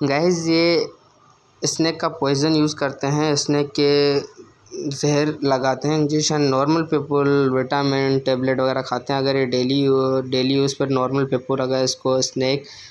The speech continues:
का जहर लगाए तो वो मर भी सकता है। तो guys, ये अभी पचास साल के हैं और इनको ये जहर पच्चीस से तीस साल का यंग पीपल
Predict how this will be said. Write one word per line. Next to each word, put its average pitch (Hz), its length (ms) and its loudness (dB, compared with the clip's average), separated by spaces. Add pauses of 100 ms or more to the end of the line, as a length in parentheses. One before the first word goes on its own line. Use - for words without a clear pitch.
(560)
का 127 240 0
जहर 131 200 2
लगाए 127 320 0
तो 143 160 -2
वो 139 340 2
मर 131 300 0
भी 135 120 0
सकता 123 380 -4
है। 127 240 -4 (840)
तो 120 340 2
guys, 127 760 -2 (920)
ये 143 260 2
अभी 143 200 0
पचास 135 440 -2
साल 135 180 0
के 135 120 -4
हैं 135 260 0
और 135 360 -2
इनको 135 540 0
ये 139 280 2
जहर 131 380 -2
पच्चीस 131 520 -2
से - 200 -2 (120)
तीस 135 240 -2
साल 127 180 -2
का 131 140 -4
यंग 131 240 0
पीपल 143 420 -4